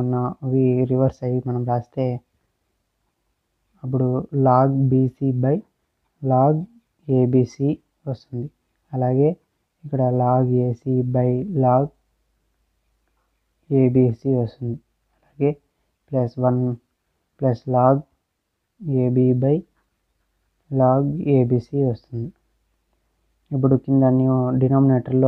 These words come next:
అన్నీ ఈక్వల్గా ఉన్నాయి కాబట్టి మొత్తానికి log A B C ఇక్కడ మనము log M N ఫార్ములాని యూజ్ చేసి మనం రాస్తే log B plus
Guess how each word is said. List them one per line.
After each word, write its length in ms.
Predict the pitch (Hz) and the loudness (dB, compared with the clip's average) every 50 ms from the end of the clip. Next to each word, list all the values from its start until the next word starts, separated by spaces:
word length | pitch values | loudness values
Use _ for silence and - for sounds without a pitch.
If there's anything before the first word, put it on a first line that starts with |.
| 123 | 2
అన్నీ 200 | 123 123 127 127 123 123 123 123 | 2 0 0 -2 -2 -2 -2 -4
ఈక్వల్గా 320 | 123 - - 131 131 127 123 123 | -6 -6 -6 -4 -2 0 0 0
ఉన్నాయి 180 | 120 120 120 123 | 0 -2 -2 -2
కాబట్టి 320 | 120 120 123 127 - 156 160 180 - _ _ _ _ _ _ _ _ _ _ 127 | -2 -4 -4 -6 -6 -6 -6 -6 -8 _ _ _ _ _ _ _ _ _ _ -6
మొత్తానికి 480 | 127 123 - - 131 127 131 131 - 139 131 127 127 | -6 -6 -4 -4 -2 -2 -2 -2 -2 -2 0 2 2
log 180 | 123 127 131 139 143 - _ _ _ _ _ _ _ _ _ 131 127 127 | 4 4 2 2 -2 -6 _ _ _ _ _ _ _ _ _ -4 -2 0
A 40 | 127 127 127 123 123 | 0 0 0 0 2
B 120 | 127 127 120 120 - | 2 2 0 -2 -6
C 220 | _ - 143 151 147 - _ _ _ _ _ _ _ _ _ _ _ _ _ _ _ _ _ _ - 135 | _ -4 -4 -4 -4 -8 _ _ _ _ _ _ _ _ _ _ _ _ _ _ _ _ _ _ -8 -6
ఇక్కడ 160 | - - 131 127 127 | -4 -2 -2 0 0
మనము 320 | 127 127 123 123 123 123 120 123 127 - _ _ _ _ _ _ _ _ _ _ _ _ _ _ _ _ _ _ _ _ _ _ _ _ _ _ _ _ _ - 143 131 | 0 0 0 -2 -2 -2 -4 -6 -8 -10 _ _ _ _ _ _ _ _ _ _ _ _ _ _ _ _ _ _ _ _ _ _ _ _ _ _ _ _ _ -4 -2 2
log 220 | 127 127 127 135 147 151 - _ _ _ _ _ _ _ _ _ _ _ _ _ _ _ _ | 4 4 4 4 2 -2 -8 _ _ _ _ _ _ _ _ _ _ _ _ _ _ _ _
M 180 | 127 127 127 131 135 139 | -2 0 2 2 2 2
N 60 | 135 123 - | 0 0 -2
ఫార్ములాని 380 | 127 127 127 131 131 127 127 127 | -4 -2 -2 0 0 0 0 0
యూజ్ 160 | 127 123 - _ | -2 -4 -6 _
చేసి 260 | 131 123 117 - _ 143 139 | -6 -6 -6 -6 _ -6 -6
మనం 160 | 127 120 123 120 120 | -4 -4 -4 -4 -4
రాస్తే 400 | 120 117 117 _ _ - 131 123 123 120 - _ _ _ _ _ _ _ _ _ - 131 | -4 -6 -8 _ _ -6 -4 -4 -4 -6 -12 _ _ _ _ _ _ _ _ _ -4 0
log 180 | 131 127 127 127 131 127 127 | 2 2 4 2 2 2 2
B 100 | 135 135 135 - - | 2 2 2 0 -2
plus 240 | 135 131 131 127 | -2 -2 -2 -2